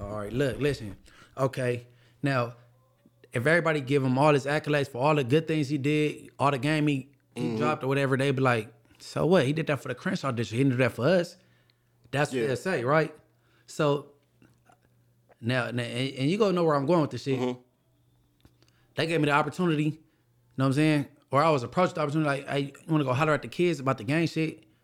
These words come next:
Speaker 1: on Slauson and Crenshaw?"
Speaker 2: Yeah.
Speaker 1: At View Park. So let's, let's,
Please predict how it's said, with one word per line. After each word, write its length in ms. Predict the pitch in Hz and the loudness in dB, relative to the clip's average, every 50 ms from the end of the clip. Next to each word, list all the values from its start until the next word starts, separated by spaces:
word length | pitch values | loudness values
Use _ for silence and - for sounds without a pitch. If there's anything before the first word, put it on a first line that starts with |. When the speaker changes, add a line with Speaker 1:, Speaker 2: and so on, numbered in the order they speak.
| _ _ _ - | _ _ _ -10
Speaker 1:
on 100 | 107 113 | -8 -8
Slauson 380 | - - 123 120 113 - - 127 | -4 -2 -2 -2 -2 -2 -2 -2
and 140 | 127 131 131 | -2 -2 -2
Crenshaw?" 600 | - - 196 196 185 - - - 113 101 92 - - _ _ _ _ _ | -2 -2 0 0 0 -2 -2 -6 -6 -6 -8 -10 -14 _ _ _ _ _
Speaker 2:
Yeah. 240 | 123 120 110 104 101 101 - _ _ _ _ _ _ _ _ _ _ _ _ _ | -4 -4 -2 -4 -6 -8 -14 _ _ _ _ _ _ _ _ _ _ _ _ _
Speaker 1:
At 160 | - 123 120 | -6 -4 0
View 160 | 120 139 147 | 0 0 0
Park. 440 | 139 - 202 196 160 113 95 - _ _ _ _ _ _ _ _ _ _ _ _ _ _ _ _ _ _ _ _ _ | 0 0 0 2 2 0 0 -4 _ _ _ _ _ _ _ _ _ _ _ _ _ _ _ _ _ _ _ _ _
So 220 | - - - 135 131 | -12 -4 -2 0 0
let's, 200 | 127 143 131 - - - | 0 -2 -4 -8 -14 -14
let's, 240 | 127 113 - - | -14 -12 -12 -14